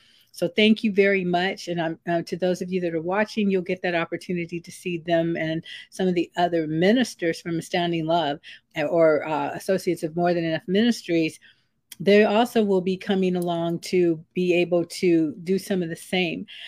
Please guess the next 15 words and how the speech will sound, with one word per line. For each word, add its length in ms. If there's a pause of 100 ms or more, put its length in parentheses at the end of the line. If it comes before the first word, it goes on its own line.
(180)
I'm 80
gonna 160
give 280
you 120
guys 260
a 80
hint 760 (1200)
on 280
something 380
that's 160
happening. 460
What 160
we're 100
looking 500
at 300